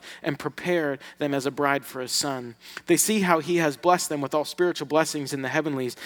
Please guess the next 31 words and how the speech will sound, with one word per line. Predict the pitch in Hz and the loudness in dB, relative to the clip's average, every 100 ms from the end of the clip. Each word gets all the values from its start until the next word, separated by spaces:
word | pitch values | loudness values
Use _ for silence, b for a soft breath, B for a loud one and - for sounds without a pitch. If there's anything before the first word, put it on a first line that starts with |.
| B | B
They | 180 | 4
see | 165 - 226 | 4 2 2
that | 175 - | 2 0
through | - 202 | -4 0
the | 190 | 2
work | 160 185 196 | 4 4 2
of | 165 | -2
the | 160 | 0
Lord | 156 180 | 4 2
Jesus | 156 160 139 - | 2 -4 -4 -2
Christ | - 175 - | 2 2 0
on | 139 | -4
the | 135 | -4
cross, | - 180 147 - B B | 2 4 4 0 B B
more | 170 190 | 2 4
glory | 175 165 196 202 | 4 2 4 4
has | 156 160 | 2 -2
come | - 170 | -2 -2
to | 156 | -2
God | 139 160 165 | 0 2 4
and | 151 | 4
more | 160 165 | 2 2
blessing | 143 180 220 220 180 | 6 6 6 2 -2
has | 156 147 | -2 -2
come | 190 180 | -2 -2
to | 170 | -2
the | 156 | -2
believing | 147 156 196 190 160 | 6 6 6 0 -2
Jews | 151 190 170 | -4 -4 -4
and | 151 | -4
Gentiles | 143 175 175 151 147 | -2 -2 0 -2 -2